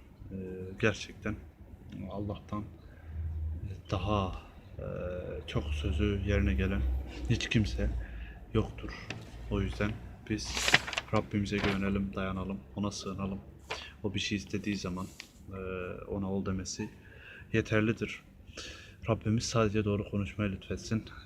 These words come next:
Geçen, e, zaman diliminde Allah'ın takdiriyle birçok, e, videolar, e, paylaştık.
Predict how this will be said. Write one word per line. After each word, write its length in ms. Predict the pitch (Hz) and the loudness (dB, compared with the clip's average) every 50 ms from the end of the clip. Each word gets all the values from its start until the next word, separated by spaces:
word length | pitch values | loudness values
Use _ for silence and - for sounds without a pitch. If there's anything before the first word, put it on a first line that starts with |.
| 107 98 | -2 0
Geçen, 460 | 110 101 - - 110 110 107 104 104 - - - 101 | 0 0 2 2 4 4 4 4 2 -2 -6 -6 -2
e, 100 | 101 98 98 98 95 95 95 92 92 92 90 90 90 90 90 - - - - 87 90 - - - - - - - - - - - - - - - - - - - - - - - - - - - - - - - - - - - - - - - - - - - 101 | 0 2 2 2 2 0 0 0 -2 -2 0 2 2 2 2 0 -4 -4 -6 -8 -8 -8 -10 -10 -10 -12 -12 -12 -12 -14 -14 -14 -16 -16 -16 -16 -16 -16 -18 -20 -20 -18 -18 -16 -14 -14 -12 -12 -14 -14 -16 -16 -18 -18 -18 -18 -18 -18 -18 -18 -16 -12 -8 -8 -4
zaman 440 | 101 101 101 101 101 107 110 110 107 - - - - - - - - - - - | -2 0 2 4 6 6 6 6 4 0 -6 -12 -14 -14 -16 -16 -16 -2 2 4
diliminde 520 | 101 104 98 98 95 95 90 104 104 107 - - - - - - - - - - - - - - - | 6 6 6 6 6 4 6 4 4 4 2 -2 -8 -12 -14 -14 -16 -16 -16 -16 -16 -16 -8 -4 -2
Allah'ın 380 | 98 98 101 90 101 104 104 | 2 4 4 6 6 6 6
takdiriyle 640 | 101 - 101 - - - 101 95 95 98 95 104 107 101 - - | 4 2 0 -2 0 0 2 2 4 4 4 4 2 2 0 -2
birçok, 260 | 95 - - 107 104 | -2 0 0 0 -2
e, 580 | - - - - - - - - - - 101 98 95 95 98 | -2 -6 -12 -14 -14 -12 -12 -10 -6 -4 -4 -4 -4 -4 -6
videolar, 380 | 104 101 - 107 101 101 101 95 95 - - - - - - - - - - - - - - - - - - | -4 -2 0 0 2 2 0 -2 -4 -4 -6 -6 -8 -10 -14 -16 -16 -16 -16 -16 -16 -16 -18 -18 -18 -16 -14
e, 120 | - - - - - - - - - - - - - - - - - - - | -14 -12 -10 -10 -10 -12 -12 -14 -14 -16 -16 -18 -20 -20 -20 -20 -18 -10 -2
paylaştık. 540 | - 113 107 92 - - - - - - | 2 2 2 2 2 -2 -6 -8 -10 -12